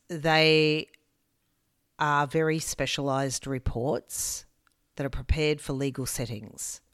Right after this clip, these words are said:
Primarily, they are for personal injuries cases, but they also can be used in criminal cases.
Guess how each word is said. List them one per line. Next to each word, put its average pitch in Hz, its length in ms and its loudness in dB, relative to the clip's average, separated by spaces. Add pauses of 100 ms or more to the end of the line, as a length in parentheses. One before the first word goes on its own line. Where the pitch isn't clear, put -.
(960)
Primarily, 196 800 2 (260)
they 147 340 0
are 135 460 -2 (320)
for 135 400 0
personal 147 680 0
injuries 131 540 -4
cases, - 880 -4 (1120)
but 196 120 0
they 233 180 6
also 214 380 2
can 196 180 -2
be 170 100 0
used 139 340 -2
in 139 100 -6
criminal 127 440 -6
cases. - 840 -12